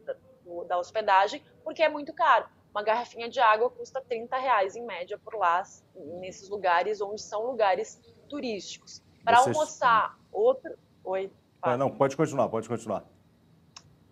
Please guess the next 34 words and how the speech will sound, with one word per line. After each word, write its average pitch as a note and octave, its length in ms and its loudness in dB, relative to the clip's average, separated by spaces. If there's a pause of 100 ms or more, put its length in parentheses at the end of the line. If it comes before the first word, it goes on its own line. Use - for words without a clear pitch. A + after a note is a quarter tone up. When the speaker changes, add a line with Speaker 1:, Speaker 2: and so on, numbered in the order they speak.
(140)
Speaker 1:
Um A#3+ 160 2
almoço, C4+ 800 6 (240)
né, A3 380 0
de F#3+ 160 -14
buffet, A#3 560 6
pra A#3+ 180 -2
comer D#4 800 -2
comida C4+ 340 -2
árabe, C4+ 880 4
mas, C4+ 300 0
assim, D#4 320 -8
uma A3+ 160 -4
comida A#3+ 440 -2 (240)
normal, C#4 600 2
nada A#3 280 0
muito C4+ 360 -12
extravagante. C#4 880 -2 (320)
São A#3+ 180 -6
cento C#4+ 460 -6
e E4 60 -8
dez B3+ 400 2
dirhams, A#3 680 -10 (440)
que C4+ 100 0
aí B3 260 2
daria, C4+ 480 2
ah, A#3 380 0 (140)
praticamente C4 640 0
cento C#4 260 -4
e - 20 -20
quarenta, B3+ 460 0
cento C4+ 200 -12
e - 20 -20
cinquenta C4 360 -4
reais C4 400 0